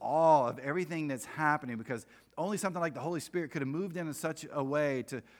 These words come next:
to have happened what just took place here with Ananias and Sapphira. But why was that? Well, the reason was they,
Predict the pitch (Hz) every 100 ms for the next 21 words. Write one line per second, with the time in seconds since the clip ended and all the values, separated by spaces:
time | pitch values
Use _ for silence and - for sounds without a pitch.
0 | _ - 135 151 196 175 131 160 185 -
1 | 127 127 127 131 - 143 - 160 143 -
2 | 151 123 117 135 131 123 107 104 107 -
3 | - - _ - 117 104 104 107 - 117
4 | - - 131 127 101 76 - _ _ _
5 | _ _ _ _ _ _ _ _ _ _
6 | _ _ _ 135 147 160 165 143 139 120
7 | 107 104 95 135 135 123 113 120 165 160
8 | 139 113 101 98 101 107 - 120 117 117